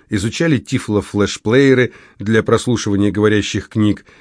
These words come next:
интересовались изданиями спецформатов,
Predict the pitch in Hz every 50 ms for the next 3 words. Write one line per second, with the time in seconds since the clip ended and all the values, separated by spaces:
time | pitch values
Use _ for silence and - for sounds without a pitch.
0 | _ _ _ - 120 113 - - 139 135 - 160 175 190 190 175 - - - -
1 | - - - 117 101 95 95 131 160 151 135 135 135 135 131 123 120 110 - -
2 | - 139 131 - - - - 104 92 90 101 - 151 - - -